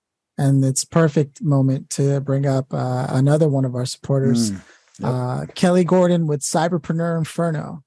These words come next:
Speaker 1: And 'cause we're talking about the burnout cycle, and
Speaker 2: Mm.
Speaker 1: most people start up an agency hoping that they're gonna get both more money and less stress, only to find they got actually less of both and triple the <laughs> stress.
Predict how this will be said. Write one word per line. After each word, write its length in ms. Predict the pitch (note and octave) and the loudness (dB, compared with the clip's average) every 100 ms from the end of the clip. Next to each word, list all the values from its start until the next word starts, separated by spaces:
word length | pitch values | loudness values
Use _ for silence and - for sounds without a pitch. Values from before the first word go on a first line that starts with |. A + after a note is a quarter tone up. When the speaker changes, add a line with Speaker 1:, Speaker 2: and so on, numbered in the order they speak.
| _ _ _ _ _ | _ _ _ _ _
Speaker 1:
And 500 | D3+ D3 C#3 C#3 C#3+ - | -2 0 0 0 -4 -2
'cause 200 | D3 D3 | -2 0
we're 120 | D3 | 0
talking 340 | E3 D3+ D#3+ | 2 2 2
about 260 | D#3 D3 C#3+ | 2 2 2
the 80 | C#3+ | 0
burnout 580 | D3+ E3 E3 D#3+ D#3 C#3 | 2 2 2 0 -2 -2
cycle, 520 | - D#3 D#3 G3 A#3+ _ _ _ _ | -2 -2 -2 -4 -6 _ _ _ _
and 360 | F#3+ D#3+ D#3 D#3 | -2 2 2 2
Speaker 2:
Mm. 40 | |
Speaker 1:
most 180 | D#3 F3+ | 2 2
people 220 | F#3 F3 | 0 0
start 240 | - F3 E3 | 2 2 2
up 100 | D#3 | 0
an 120 | D#3 | -4
agency 640 | E3 D#3+ F3 - F3+ A#3+ | -4 -2 -2 -2 -6 -6
hoping 480 | A3 F3 D3+ D3 D3+ | -2 2 2 2 2
that 180 | D3 C#3+ | 2 0
they're 140 | D3 | -2
gonna 220 | C#3 D3 C#3+ | -2 -4 -2
get 240 | D3 C#3+ | -2 -2
both 360 | C#3+ C#3 C#3 - - - _ - | 0 0 0 -6 -20 -20 _ -2
more 240 | C#3 D#3 | 2 4
money 480 | E3 D#3+ E3 E3+ E3+ _ _ _ _ - | 4 4 2 0 -4 _ _ _ _ -6
and 320 | C#3+ C3+ C3+ | -2 0 0
less 200 | C#3+ D#3 | 0 0
stress, 400 | - E3 D#3+ E3+ | 0 0 0 0
only 180 | D3 D3+ | -2 0
to 80 | C#3+ | 0
find 300 | D3+ D3 D3 | 0 0 2
they 120 | D3 | 2
got 220 | C#3+ C#3 | 2 2
actually 680 | C#3 C#3+ C#3 C#3+ C#3+ C#3+ C#3+ | 2 0 -2 0 2 2 0
less 280 | C#3 D3+ D3+ | 0 -2 -2
of 140 | C3+ | -2
both 440 | C3 D#3+ A#2+ - - _ _ _ | 0 0 0 -6 -20 _ _ _
and 320 | E3 D3 D3 | -2 0 0
triple 300 | C#3 F3 D#3 | 0 -2 0
the 80 | D3 | -2
<laughs> 80 | C#3 | 0
stress. 440 | F#3 F3 - - | 2 2 0 -4